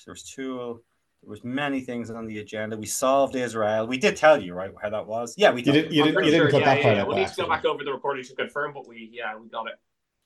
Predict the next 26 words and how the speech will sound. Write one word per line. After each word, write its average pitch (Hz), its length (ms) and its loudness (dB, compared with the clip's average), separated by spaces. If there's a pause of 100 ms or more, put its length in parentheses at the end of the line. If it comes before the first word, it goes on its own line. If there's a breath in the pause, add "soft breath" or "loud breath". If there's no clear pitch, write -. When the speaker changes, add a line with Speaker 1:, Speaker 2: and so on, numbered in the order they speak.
(100)
Speaker 1:
Yeah, 151 160 -6
we 131 120 -2
wrote 123 220 -2
it 98 100 -10
down. 107 140 -10
<laughs> 131 240 -6
Okay, 156 280 6
the 165 300 4
television 143 560 0 (200 loud breath)
match 147 240 4
official 147 480 0
Gavin 147 420 0
there 147 260 0
going, 143 200 0 (160 loud breath)
"And 165 160 2
there's 156 180 -4
nothing 190 380 6
else 165 200 10
to 151 120 -6
review." 123 420 -4 (380 loud breath)
There 175 120 6
was, 151 160 0 (200)
I 196 160 10
don't 165 100 6
know, 160 220 8
there, 156 240 -4